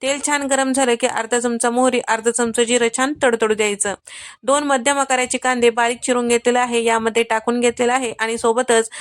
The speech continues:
अ, थोडीशी इथे मी कोथिंबीर आणि थोडंसं मेथीची भाजी टाकून घेतलेली आहे. चवीला मस्त लागतो, मेथीची भाजी नक्की टाका. त्याचबरोबर आता सगळं छान व्यवस्थित मिक्स केलं की तयार करून घेतलेलं हिरवं वाटण किंवा हिरवा ठेचा आहे ते टाकून घेतलेलं आहे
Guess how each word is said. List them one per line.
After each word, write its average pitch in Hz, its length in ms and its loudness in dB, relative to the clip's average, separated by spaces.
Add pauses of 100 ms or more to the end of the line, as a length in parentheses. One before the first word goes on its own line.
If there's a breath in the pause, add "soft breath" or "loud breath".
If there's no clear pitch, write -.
(260 loud breath)
अ, 226 280 -10
थोडीशी 262 400 0
इथे 262 180 0
मी 262 180 -2
कोथिंबीर 247 640 2
आणि 233 220 -2
थोडंसं 254 380 2 (300 loud breath)
मेथीची 240 340 -2
भाजी 240 280 0
टाकून 226 360 -2
घेतलेली 220 280 0
आहे. 240 200 0
चवीला 240 480 0
मस्त 240 340 -2
लागतो, 220 300 0
मेथीची 220 340 0
भाजी 240 280 -2
नक्की 247 320 -4
टाका. 202 340 -2 (520 loud breath)
त्याचबरोबर 277 600 2
आता 247 240 -2
सगळं 247 380 -2
छान 262 140 0
व्यवस्थित 240 400 0
मिक्स 240 320 -4
केलं 240 260 4
की 233 200 -2
तयार 233 220 4
करून 269 220 0
घेतलेलं 247 280 0
हिरवं 233 360 2
वाटण 226 440 0
किंवा 233 220 -2
हिरवा 226 260 0
ठेचा 240 340 0
आहे 226 180 0
ते 262 120 -2
टाकून 233 360 -2
घेतलेलं 202 320 -4
आहे 247 200 0